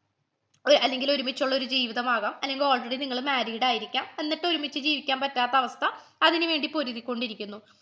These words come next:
അല്ലെങ്കിൽ നിങ്ങൾ ലവേഴ്സ് ആയിരിക്കാം, മാരേജിലേക്ക് പ്രൊസീഡ് ചെയ്യാൻ നോക്കുന്നുണ്ടാകാം. എന്ത് തന്നെയായാലും ഇവിടെ clearing the way ആണ്. അതായത് ഒരു രണ്ട് കപ്പിൾസ് നിൽക്കുന്നുണ്ട്. And also മുന്നോട്ട് പോകാൻ പറ്റാത്ത രീതിയിൽ, കുറച്ച് ദൂരെയാണ് വീട് നിൽക്കുന്നത്, പക്ഷെ മുന്നോട്ട് പോകാൻ പറ്റാത്ത രീതിയിൽ ഒരു മരം വീണ് കിടക്കണം. ആ ഒരു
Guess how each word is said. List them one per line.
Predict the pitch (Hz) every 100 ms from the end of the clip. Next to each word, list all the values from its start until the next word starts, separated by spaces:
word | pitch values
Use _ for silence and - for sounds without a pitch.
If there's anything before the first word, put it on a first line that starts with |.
| _ -
അല്ലെങ്കിൽ | 330 415
നിങ്ങൾ | 466 339
ലവേഴ്സ് | 330 294 247 233 233
ആയിരിക്കാം, | 247 220 247 330 -
മാരേജിലേക്ക് | 277 269 254 254 262 262 277
പ്രൊസീഡ് | 277 240 247 240
ചെയ്യാൻ | 262 240 233
നോക്കുന്നുണ്ടാകാം. | 233 226 220 233 208 202 233 381 - _ _ _ -
എന്ത് | 392
തന്നെയായാലും | 523 539 508 508 415 440
ഇവിടെ | 392 392 381
clearing | 320 285 285 277
the | 302 269
way | 214
ആണ്. | 208 180 196 - - -
അതായത് | 359 359 370 587
ഒരു | 622 339 381 - 294
രണ്ട് | 320 320 330 330 339
കപ്പിൾസ് | 320 339 320 381
നിൽക്കുന്നുണ്ട്. | 359 330 302 285 247 294 554 - - - 294
And | 359
also | 370 349 359
മുന്നോട്ട് | 466 392 330 339
പോകാൻ | 370 320 302 320
പറ്റാത്ത | 320 311 277 294
രീതിയിൽ, | 285 247 240
കുറച്ച് | 277 277
ദൂരെയാണ് | 311 320 302 302 311
വീട് | 339 311 294
നിൽക്കുന്നത്, | 320 - 254 294
പക്ഷെ | 403 -
മുന്നോട്ട് | 339 330 285 277
പോകാൻ | 320 311 277
പറ്റാത്ത | 285 277 269
രീതിയിൽ | 285 285 262 262
ഒരു | 269
മരം | 285 254 240
വീണ് | 269 240 247
കിടക്കണം. | 226 220 220
ആ | 214
ഒരു | 247 269